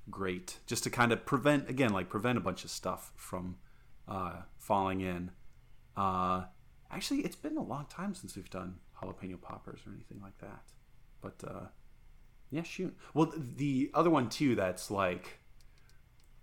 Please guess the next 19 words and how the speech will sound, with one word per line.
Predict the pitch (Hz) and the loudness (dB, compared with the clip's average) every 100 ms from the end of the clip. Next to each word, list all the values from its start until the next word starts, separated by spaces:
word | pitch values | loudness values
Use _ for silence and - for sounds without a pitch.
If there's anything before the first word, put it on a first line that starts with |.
| - - | -20 4
is, | 160 147 147 | 6 8 6
like, | 131 - | 4 4
pretty | 208 190 | 2 2
good, | 113 135 160 160 - | 4 6 6 6 2
but | 113 | 2
then | 131 127 123 | 4 4 2
it's | 117 | -4
just | - 135 - - | -4 -4 -6 0
almost | 117 120 117 | 2 2 2
so | 127 | 0
impossible. | 117 110 98 95 104 101 98 95 - - | 0 6 6 6 2 0 2 0 -4 -10
It's | 110 - | -8 -2
like, | 98 - | -2 -2
why | - 104 104 | -2 0 2
even | 110 104 92 | 2 2 2
bother? | 95 98 95 - - | 2 2 -2 -6 -6
Uh, | 110 90 87 - | -2 -2 -2 -4
but | 98 95 - - - | -4 -4 -8 -12 -8
asparagus. | 107 - - 113 135 165 185 - | -6 -4 0 0 2 2 0 -4